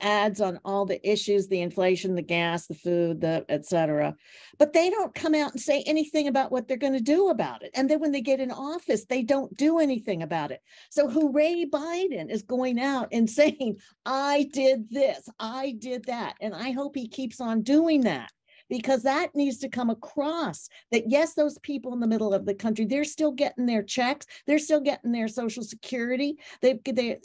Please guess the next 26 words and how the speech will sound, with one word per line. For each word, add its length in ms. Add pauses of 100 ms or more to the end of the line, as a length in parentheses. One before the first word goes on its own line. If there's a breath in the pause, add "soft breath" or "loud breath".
they, 300
they've 300
got 340
lots 500
of 320
benefits 540
coming 400
because 600 (100)
of 240
the 100
Biden 360
administration, 880 (100)
I 240
E 160
Democrats. 720 (320 soft breath)
Who 300
solves 520
the 100
problems 540
and 160
helps 280
people 360
out? 300 (540)
The 240 (100)
Democrats. 960 (320 soft breath)
And 300